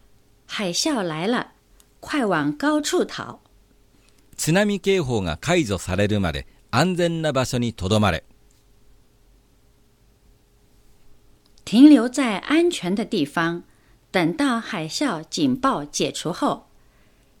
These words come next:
Speaker 1: 停留在安全的地方，等到海啸警报解除后。
Speaker 2: はい、ありがとうございました。さて、高木さん、今回、漢字の別、
Speaker 1: はい。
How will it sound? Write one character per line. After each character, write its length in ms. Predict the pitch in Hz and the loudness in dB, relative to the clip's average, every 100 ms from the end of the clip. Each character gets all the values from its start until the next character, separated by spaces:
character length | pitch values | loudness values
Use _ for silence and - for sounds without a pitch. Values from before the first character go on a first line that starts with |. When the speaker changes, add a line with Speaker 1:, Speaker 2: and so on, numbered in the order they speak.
| _ | _
Speaker 1:
停 240 | - 247 285 | 4 10 10
留 180 | 190 | 8
在 400 | 226 247 170 151 - | -2 -4 -6 -8 -4
安 260 | 277 302 | 2 4
全 280 | 294 170 160 | 2 -2 -2
的 80 | 202 | -2
地 200 | 240 151 | -2 -2
方， 360 | - 165 165 175 _ _ _ _ | -2 -4 -4 -8 _ _ _ _
等 240 | - 175 151 | 0 2 2
到 300 | 277 277 196 | 2 0 -2
海 280 | - 180 147 | -6 -8 -6
啸 300 | - 277 175 | -4 -4 -6
警 300 | - - - | -4 -4 -2
报 260 | 262 180 - | -2 -4 -8
解 200 | - 143 | -6 -6
除 180 | - 147 | -4 -8
后。 300 | - 185 - _ _ _ _ _ - | -4 -4 -4 _ _ _ _ _ -4
Speaker 2:
は 140 | 123 | -4
い、 80 | - - - | -4 -10 -8
あ 60 | |
り 80 | 98 | -6
が 80 | 87 | -6
と 80 | 82 | -8
う 40 | |
ご 60 | 80 | -6
ざ 80 | 87 | -4
い 60 | |
ま 100 | 92 | -4
し 60 | 80 | -6
た。 140 | 78 - - - - - _ - | -10 -12 -20 -20 -20 -20 _ -16
さ 160 | - | -10
て、 200 | 139 127 | -2 -2
高 180 | 107 101 | -2 -6
木 60 | 104 | -6
さ 120 | 98 | -4
ん、 100 | 95 | -6
今 220 | - 185 | -2 -4
回、 300 | - 117 85 - - - - | 0 0 0 -8 -20 -20 -8
漢 240 | - 208 | -2 -2
字 120 | 196 | 0
の 180 | 190 185 - - - - | -2 -4 -10 -20 -4 0
別、 300 | 127 - | 2 2
Speaker 1:
は 60 | |
い。 40 | 156 | -2